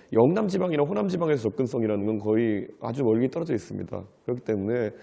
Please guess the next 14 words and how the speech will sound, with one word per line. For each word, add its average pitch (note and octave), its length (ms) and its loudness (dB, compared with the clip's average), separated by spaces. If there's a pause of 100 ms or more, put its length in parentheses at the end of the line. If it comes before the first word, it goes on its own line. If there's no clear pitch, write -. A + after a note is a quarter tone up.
(260)
그런 E3 300 8
축을 F#3+ 280 -2
추가로 - 280 -4
확보하면은 G#2+ 840 0
저는 G#2 540 0 (100)
어떤 G#2 280 -4
관광 A#2 360 0
경제가 G#2+ 680 0
활성화될 B2 380 -2
수 G#2+ 140 -8
있다 G2+ 160 -6
이런 G2 140 -4
생각을 G#2 380 -4
하고요. A#2 460 -4